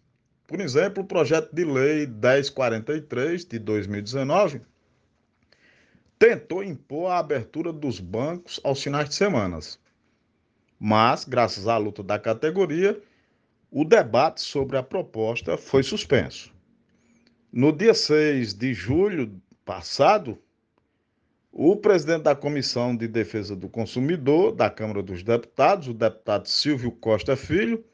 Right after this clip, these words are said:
decidiu que este projeto de lei, que libera a abertura dos bancos aos sábados e domingos, somente voltará a ser debatido e encaminhado à votação após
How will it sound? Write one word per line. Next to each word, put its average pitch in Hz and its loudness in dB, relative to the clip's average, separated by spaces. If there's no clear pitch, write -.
decidiu 196 0
que - -16
este 143 0
projeto 120 2
de 180 -2
lei, 175 0
que 127 -8
libera 135 4
a 117 4
abertura 117 -4
dos 113 -10
bancos 120 -10
aos 110 -2
sábados 101 0
e 117 -2
domingos, 180 -2
somente 165 4
voltará 165 6
a 135 4
ser - -4
debatido 156 -2
e 143 -2
encaminhado 123 -2
à 120 0
votação 143 0
após 190 2